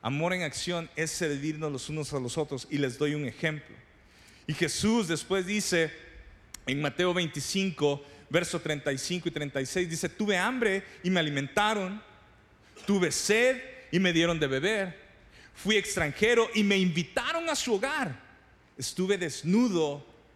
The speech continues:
y me dieron ropa, estuve enfermo y me cuidaron, estuve en prisión y me visitaron". Y la gente dice que le va a preguntar, "¿En qué momento te vimos así?".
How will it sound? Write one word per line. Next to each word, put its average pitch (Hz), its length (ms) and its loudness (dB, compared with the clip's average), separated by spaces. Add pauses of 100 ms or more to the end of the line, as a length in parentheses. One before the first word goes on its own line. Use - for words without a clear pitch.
y 143 100 -2
me 139 140 2
dieron 147 280 2
ropa, 135 460 0 (500)
estuve 160 380 -2
enfermo 175 800 -2 (260)
y 147 100 0
me 147 180 2
cuidaron, 139 640 -2 (520)
estuve 156 420 -2
en 151 100 -2
prisión 202 840 0 (400)
y 147 100 0
me 151 160 2
visitaron". 131 800 -2 (800)
Y 165 120 0
la 151 140 0
gente 175 440 -2
dice 165 320 -2
que 160 140 -2
le 147 80 0
va 147 100 2
a 151 80 -4
preguntar, 151 800 -4
"¿En 170 280 0
qué 196 140 2
momento 185 680 0
te 156 200 0
vimos 160 380 -4
así?". 160 480 -2